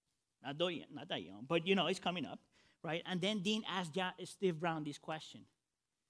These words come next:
"Uh, can you give me the answer to this profound theological question?" And boom,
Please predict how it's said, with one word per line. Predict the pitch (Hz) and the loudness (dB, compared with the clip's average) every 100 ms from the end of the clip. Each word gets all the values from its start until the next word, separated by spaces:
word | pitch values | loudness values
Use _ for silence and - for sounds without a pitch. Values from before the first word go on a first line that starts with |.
| _ _ _ _ _ _ _ _ _ _ | _ _ _ _ _ _ _ _ _ _
"Uh, | 196 220 226 226 220 | 6 8 8 6 4
can | 208 285 | 0 0
you | 302 | 2
give | 311 | 2
me | 285 | 4
the | 220 | 4
answer | 240 269 226 | 2 2 2
to | 185 180 | 2 0
this | 220 - | 0 0
profound | 233 165 - 214 220 180 | -2 -2 2 2 2 2
theological | 190 156 170 170 165 147 | 0 2 2 0 -2 -4
question?" | 139 180 143 - 127 92 - _ - | 0 0 0 -4 -10 -14 -20 _ -6
And | 139 139 | -6 8
boom, | 156 247 143 | 10 10 6